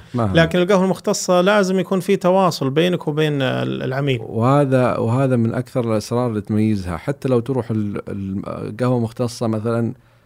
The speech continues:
Speaker 1: في بولندا، ولا في هنغاريا، ولا في أمريكا، ولا في أي مكان، حتى في شرق آسيا، الدول اللي، آه، التواصل بين محدود معاهم، وأنا هذه جربتها بنفسي.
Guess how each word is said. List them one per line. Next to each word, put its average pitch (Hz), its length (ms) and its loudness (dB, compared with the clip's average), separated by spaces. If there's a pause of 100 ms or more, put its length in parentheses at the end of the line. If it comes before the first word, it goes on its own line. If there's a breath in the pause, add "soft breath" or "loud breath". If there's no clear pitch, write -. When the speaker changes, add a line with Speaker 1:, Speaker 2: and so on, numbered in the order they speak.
(180)
Speaker 1:
في 139 200 -2
بولندا، 117 480 0 (440)
ولا 127 400 2
في 117 200 0
هنغاريا، 107 600 2
ولا 117 340 0
في 113 840 -4
أمريكا، 110 760 -2
ولا 113 300 -2
في - 100 -10
أي 151 120 0
مكان، 92 380 -4 (320)
حتى 185 440 -2
في 165 360 0
شرق 143 320 -2
آسيا، 123 300 0
الدول 131 440 0
اللي، 135 440 -2 (480 soft breath)
آه، 104 300 -6
التواصل 123 720 0
بين 123 440 0
محدود 110 540 0
معاهم، 95 500 0 (380)
وأنا 113 380 0
هذه 107 80 0
جربتها 110 500 -4
بنفسي. 98 460 -6